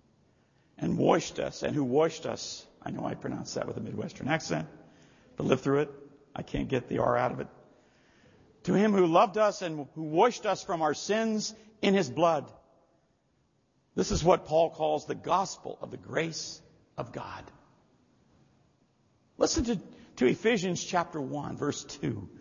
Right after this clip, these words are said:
"Grace to you and peace from God the Father and the Lord Jesus Christ."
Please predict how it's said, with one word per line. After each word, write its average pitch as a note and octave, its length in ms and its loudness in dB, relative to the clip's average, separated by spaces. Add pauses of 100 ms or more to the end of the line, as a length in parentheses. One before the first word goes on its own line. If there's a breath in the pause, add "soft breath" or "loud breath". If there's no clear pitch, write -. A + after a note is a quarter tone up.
(380 loud breath)
"Grace A#3+ 440 4
to - 100 -10
you D#3+ 120 0
and D#3+ 140 0
peace C4+ 300 -2
from F3 200 0
God A3+ 340 4
the A3 80 -2
Father A3 480 2 (200 loud breath)
and F#3 140 0
the F3 60 8
Lord G3+ 280 4
Jesus G#3 400 -6
Christ." G#3 500 0